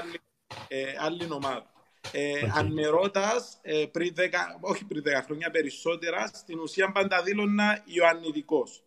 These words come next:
Speaker 1: Δηλαδή, όπου ήταν ο Ιωαννίδης, ήμουν μαζί του. Άρην, Άρην, ΑΕΚ, ΑΕΚ, Ολυμπιακόν, Ολυμπιακός. Στο Παναθηναϊκό δεν πήγε.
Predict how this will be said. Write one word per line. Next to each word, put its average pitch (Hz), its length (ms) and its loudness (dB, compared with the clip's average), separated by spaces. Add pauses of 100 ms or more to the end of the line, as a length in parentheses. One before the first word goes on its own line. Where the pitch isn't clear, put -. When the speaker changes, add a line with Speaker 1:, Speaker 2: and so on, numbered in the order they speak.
Speaker 1:
Δηλαδή, 151 400 0
όπου 175 240 0
ήταν 175 280 2
ο 139 280 0
Ιωαννίδης, 180 640 -2
ήμουν 208 220 0
μαζί 147 400 0
του. 123 180 -8
Άρην, 208 300 4
Άρην, 151 320 4
ΑΕΚ, 202 420 0
ΑΕΚ, 170 420 0
Ολυμπιακόν, 151 760 -8
Ολυμπιακός. 170 580 -6
Στο 165 100 -20
Παναθηναϊκό 170 600 -6
δεν 170 180 -12
πήγε. 120 220 -14